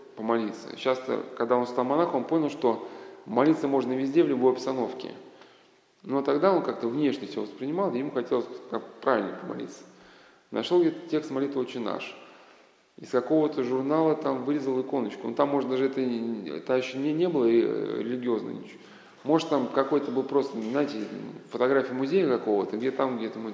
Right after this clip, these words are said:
на стене какая-то иконочка висела, да? Зашёл в какую-то коптёрку и встал перед иконочкой на колени, прочитал «Отче наш»,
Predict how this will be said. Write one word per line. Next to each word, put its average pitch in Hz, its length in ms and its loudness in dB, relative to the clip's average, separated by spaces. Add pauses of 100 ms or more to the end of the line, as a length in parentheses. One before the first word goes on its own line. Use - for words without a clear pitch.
(140)
на 120 180 -8
стене 139 280 -4
какая-то 117 280 -6
иконочка 110 440 -6
висела, - 380 -10
да? 180 140 -8 (1080)
Зашёл 120 300 6
в 202 40 2
какую-то 175 240 6
коптёрку - 640 2 (960)
и 170 540 -2 (360)
встал 127 300 4
перед 117 140 -2
иконочкой 117 320 -4
на 104 40 -8
колени, 170 320 2
прочитал 117 420 -4
«Отче 107 220 -6
наш», 185 300 -2